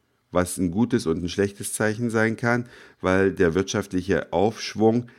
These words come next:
hat dort noch nicht so seine Zeichen hinterlassen. Man findet also noch viel Altes, ein,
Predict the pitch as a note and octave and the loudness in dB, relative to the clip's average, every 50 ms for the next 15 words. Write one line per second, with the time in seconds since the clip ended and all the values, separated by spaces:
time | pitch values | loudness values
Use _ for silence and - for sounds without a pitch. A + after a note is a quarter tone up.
0 | - _ _ _ _ _ _ _ _ _ _ _ _ _ _ - A2 A2+ A#2 - | -20 _ _ _ _ _ _ _ _ _ _ _ _ _ _ -6 -4 -4 -4 -6
1 | _ - G#2 G2+ G2+ - A2+ G#2+ G2 F#2+ A2 B2 C3 B2+ - - - A#2 G#2+ G2 | _ -2 -2 -2 -2 -2 -4 -4 -2 -2 -2 -2 -2 -2 -4 0 2 2 4 4
2 | G2 F#2+ F2 E2+ F2 E2+ - - - E2 E2+ E2+ F#2 F#2 E2+ E2+ F2+ F2+ F#2+ F2+ | 4 4 4 4 2 0 -2 0 0 0 0 0 0 0 0 2 2 2 4 6
3 | F#2 F#2+ G2 G#2 - B2+ B2 A#2 A2+ G#2+ - D3 D3+ D3+ C3 B2+ C3 A2+ B2 A#2 | 6 6 6 6 4 4 4 4 4 2 2 2 2 2 2 2 2 2 2 2
4 | A2 G#2 - - - D#3+ F3 D#3+ - - A#2 C3+ C#3 C#3 D#3 E3 D#3+ D#3+ - - | 0 0 -2 -4 -6 -6 -4 -4 0 2 2 2 2 2 0 0 0 -2 -6 -12
5 | - - - - - - - - A2 A#2 B2 B2 B2 B2 G#2 - | -20 -20 -20 -20 -20 -20 -8 0 4 6 6 8 6 6 4 2